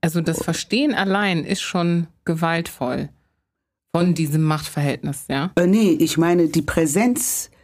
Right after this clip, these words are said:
Speaker 2: von dir als schwarze Person in einem weißen Raum
Speaker 1: Ja.
Speaker 2: ist schon eine Gewalterfahrung, wenn du so
Speaker 1: Mm,
Speaker 2: möchtest.
Speaker 1: okay.
Speaker 2: Weil da sehr viel sich im Raum bewegt, was unausgesprochen ist,
Speaker 1: Mhm.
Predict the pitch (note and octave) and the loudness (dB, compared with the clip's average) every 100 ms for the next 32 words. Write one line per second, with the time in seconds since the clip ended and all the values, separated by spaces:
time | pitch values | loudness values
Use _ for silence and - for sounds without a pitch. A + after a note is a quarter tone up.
0 | _ _ _ _ - F3 F3 F3+ D#3+ D3+ | _ _ _ _ 0 2 2 2 4 2
1 | D3 - D#3+ D#3+ D3+ D3+ C#3+ C#3+ C#3 C#3+ | 0 0 -2 0 -2 0 2 2 2 2
2 | C#3 C#3 B2 C3 B2+ B2+ B2+ - _ _ | 2 2 2 2 4 2 -2 -12 _ _
3 | _ _ C3 E3 G3 G3 D3 B2+ A2+ A2+ | _ _ -2 2 2 2 0 2 0 -2
4 | - _ _ - D#3+ D3+ C#3 C#3+ - F3 | -6 _ _ -2 0 0 -2 -2 -2 0
5 | - E3+ D#3 D#3 C#3+ C#3+ C#3+ D#3 D#3 C3 | 2 4 4 4 4 2 2 2 0 -2
6 | - - A#2 A#2 A2 B2 B2 D3 B2 B2 | -2 -2 -2 0 0 0 0 2 2 2
7 | A2 A2 - A#2 D3+ D3 D#3 D3+ D3+ D3+ | 0 -2 -4 -2 -4 -4 -2 -2 -2 -6
8 | _ _ _ _ _ _ _ _ _ _ | _ _ _ _ _ _ _ _ _ _
9 | _ - D#3 D3 E3 D3+ E3+ F3 - F3 | _ -2 0 2 2 4 2 2 0 2
10 | E3 D#3+ - - _ - - E3 - D3 | 4 2 -2 -12 _ -16 -4 -2 0 0
11 | C#3 D3+ D3+ C#3+ C3 D#3 - - - - | 2 2 2 2 2 0 -2 -8 -6 -4
12 | C3+ - F3 D#3 C#3 D3 - - C3 C3 | -2 2 2 2 0 -2 -2 -2 0 2
13 | C#3 F#3+ A3 - - D3+ C#3 C#3+ C#3 | 2 2 0 -4 -4 -2 0 -2 -2